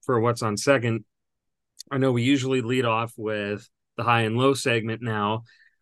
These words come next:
but yeah, I mean, it's kinda like what we just alluded to. We haven't gotten to talk about the All-Star game and the Derby yet, so it's gonna be a quick recap of the All-Star game and the Home Run Derby, which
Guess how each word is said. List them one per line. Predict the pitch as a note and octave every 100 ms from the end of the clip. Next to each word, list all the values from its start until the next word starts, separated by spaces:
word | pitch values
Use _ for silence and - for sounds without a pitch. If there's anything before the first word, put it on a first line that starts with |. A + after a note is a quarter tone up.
| -
but | C3 B2 A#2+
yeah, | D3+ D3
I | C#3
mean, | C3+ C3 C3 C3+
it's | A#2
kinda | - A#2+
like | B2 A#2+
what | A#2+
we | C3
just | A#2 A#2
alluded | A#2+ D3 A#2+
to. | A2 G2+ G2+ _ _ _
We | G#2+ B2+ C3
haven't | B2 B2
gotten | A#2+ B2 A#2 A#2+
to | -
talk | - C3 B2 B2+
about | A#2 A2+ A2+
the |
All-Star | G2+ B2+ - B2
game | A2+ B2
and | A#2
the | G#2+
Derby | C#3 C#3+ A#2
yet, | G#2+ G2+
so | - D3+ B2 A#2 A#2+ _ _ _
it's | -
gonna | D#3
be | C#3+ D3
a |
quick | A#2+ D3+ C#3
recap | C#3+ C#3+ B2+ A#2+ A#2 A#2
of | C3 A2+ A2 A#2
the | G#2
All-Star | C3+ E3+ - A2+
game | G#2 A2 G#2+ A2+ A2+ - _ _
and | B2
the | A#2+
Home | A#2+ B2+
Run | A#2+
Derby, | A2 D3+ C3+
which | A#2 A#2+ -